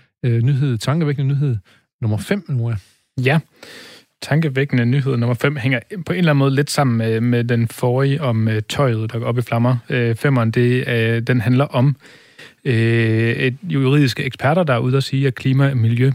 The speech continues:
Speaker 2: bør skrives ind i grundloven. Øh, og der er også flere partier, der har stemt, stemt på der. Øh, og det tror jeg egentlig bare, jeg tænker, er en, en, det er jo på en eller anden måde et vigtigt udgangspunkt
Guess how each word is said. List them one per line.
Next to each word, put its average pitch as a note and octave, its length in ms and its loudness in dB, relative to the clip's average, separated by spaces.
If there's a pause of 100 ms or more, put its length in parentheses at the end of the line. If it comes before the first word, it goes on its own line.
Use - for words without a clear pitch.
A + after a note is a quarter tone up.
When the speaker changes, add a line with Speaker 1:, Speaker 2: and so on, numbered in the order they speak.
Speaker 2:
bør A#2 120 0
skrives A#2+ 380 -2
ind D3 240 0
i C3+ 220 0 (140)
grundloven. A#2 440 2 (160)
Øh, A2+ 240 0
og G#2+ 60 2
der A2 60 2
er G#2+ 40 4
også A2 160 0
flere A#2+ 180 0
partier, A#2+ 360 -2
der G#2+ 100 -2
har G#2 160 -6
stemt, A2 460 -4 (400)
stemt A2+ 260 -2
på C3 240 -2
der. A2+ 140 2 (180)
Øh, A2+ 420 2
og A#2 80 -2
det A#2+ 120 0
tror - 180 2
jeg B2 100 4
egentlig A2+ 180 -2
bare, A#2+ 100 -4
jeg A#2+ 100 -4
tænker, D3 260 -2
er A2+ 200 0
en, A2+ 420 0
en, G#2+ 420 2 (640)
det - 40 0
er - 40 2
jo B2 80 2
på A2+ 100 -4
en - 0 -
eller B2 120 2
anden A#2+ 40 2
måde B2+ 160 2
et A2+ 140 -4
vigtigt B2+ 320 -2 (100)
udgangspunkt C#3 600 -2